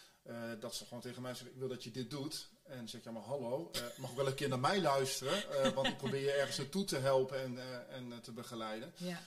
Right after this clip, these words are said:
Speaker 1: En dat dat wel wat meer is. Dat, eh, en zeker door die coronatijd, hè, dan zitten ze achter hun laptopje en die kunnen ze uitdoen, aandoen, eh, kunnen ze zelf allemaal bepalen.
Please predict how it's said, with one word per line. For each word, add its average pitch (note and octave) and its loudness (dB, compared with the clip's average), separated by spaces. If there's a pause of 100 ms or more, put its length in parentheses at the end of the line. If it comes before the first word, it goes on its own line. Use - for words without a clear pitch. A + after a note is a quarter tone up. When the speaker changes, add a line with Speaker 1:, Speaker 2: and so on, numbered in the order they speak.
(140)
Speaker 1:
En A#2+ -8
dat B2 -4
dat C3+ -6
wel D3 -2
wat C#3+ -2
meer D3 0
is. A#2 -8
Dat, - -12
eh, B2+ -2
en B2 -4
zeker C3 -2
door B2+ -2
die A2+ -6
coronatijd, C3+ 0
hè, D3 -8
dan D3+ -10
zitten A2 -10
ze C3+ -6
achter A#2+ -8
hun A#2+ -4
laptopje C3+ -2
en C3 -2
die A2+ -4
kunnen A2+ -6
ze A#2 -8
uitdoen, C3 -4
aandoen, C3 -4
eh, A#2+ -6
kunnen B2 -8
ze - -8
zelf B2+ -6
allemaal A#2+ -4
bepalen. C3 -4